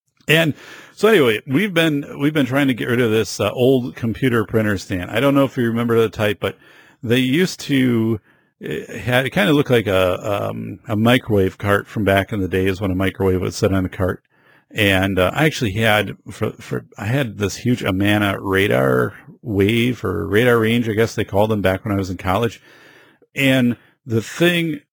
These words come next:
this would, like, sit on something like, th-, it would sit on a cart like this. And that radar range, like, literally was, like, um, I, I, I,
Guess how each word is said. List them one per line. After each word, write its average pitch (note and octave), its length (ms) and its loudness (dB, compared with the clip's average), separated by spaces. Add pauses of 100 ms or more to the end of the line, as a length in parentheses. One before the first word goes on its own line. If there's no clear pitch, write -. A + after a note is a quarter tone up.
(520)
this D3+ 480 0
would, C#3+ 160 2
like, G#2+ 180 2
sit C3 280 2
on G#2 140 0
something G2 300 -2
like, F#2+ 300 -4 (460)
th-, A#2+ 140 -4 (440)
it C3 140 0
would A#2+ 140 -2
sit B2+ 200 2
on G#2 120 2
a F#2 60 -2
cart G#2+ 280 -4
like F#2+ 160 0
this. F#2+ 280 -2
And B2+ 100 2
that B2+ 140 2
radar D3 360 4
range, G#2+ 520 0
like, G2 320 -2
literally F#2+ 840 0 (640)
was, G2+ 560 2
like, F#2+ 340 -4
um, F#2 520 -6 (720)
I, - 180 -8 (100)
I, A#2+ 420 -2 (120)
I, A#2+ 200 -4